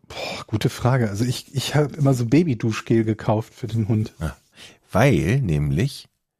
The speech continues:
Speaker 2: wenn man unseren Hund duscht,
Speaker 1: Mhm.
Speaker 2: dann
Speaker 1: Dann
Speaker 2: duscht man ja auch die Gerüche aus seinem Fell ab. Und das finden die eigentlich scheiße, weil die wälzen sich ja gerne mal in toten Vögeln, Fischen, Kröten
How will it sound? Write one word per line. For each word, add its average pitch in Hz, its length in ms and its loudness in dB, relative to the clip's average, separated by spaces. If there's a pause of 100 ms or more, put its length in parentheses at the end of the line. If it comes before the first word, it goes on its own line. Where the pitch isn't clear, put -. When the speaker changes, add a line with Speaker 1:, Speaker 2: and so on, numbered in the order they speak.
(160)
Speaker 2:
wenn 87 140 2
man 98 160 4
unseren 113 500 2
Hund 101 240 2
duscht, - 540 -2 (680)
Speaker 1:
Mhm. 165 220 4 (200)
Speaker 2:
dann - 280 4
Speaker 1:
Dann - 0 - (240)
Speaker 2:
duscht 98 440 0
man 160 180 4
ja 147 220 0
auch 123 280 0
die 101 240 -10
Gerüche 104 720 -2 (1200)
aus 90 160 -6
seinem 110 160 2
Fell 95 380 0
ab. - 200 -12
Und - 100 -2
das - 100 -10
finden 127 180 -2
die 101 100 0
eigentlich 90 220 0
scheiße, 110 360 -2
weil 73 100 -2
die 78 140 -2
wälzen 95 300 0
sich 85 160 -4
ja 87 100 2
gerne 87 280 2
mal 82 160 4
in 76 100 -2
toten 95 340 -2
Vögeln, 107 520 2
Fischen, 98 600 -2
Kröten 95 720 2